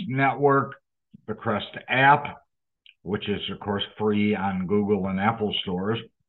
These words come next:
These podcasts, in addition to Bill Giannone and many others in the Crest Network, give you the restoration knowledge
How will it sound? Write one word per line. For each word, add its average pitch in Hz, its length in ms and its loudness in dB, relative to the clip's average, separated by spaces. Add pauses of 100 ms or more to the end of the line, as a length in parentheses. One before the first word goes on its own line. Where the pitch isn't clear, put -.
(840)
These 131 280 4 (140)
podcasts, 139 680 4 (1120)
in 120 180 0
addition 107 540 0
to 107 100 -2
Bill 123 380 2
Giannone 117 680 2
and 107 80 2
many 131 300 2
others 123 440 0
in 113 140 -4
the 113 100 -6
Crest 120 360 -2
Network, 98 600 -2 (640)
give 156 240 4
you 170 200 8
the 139 120 4
restoration 139 920 2
knowledge 117 440 6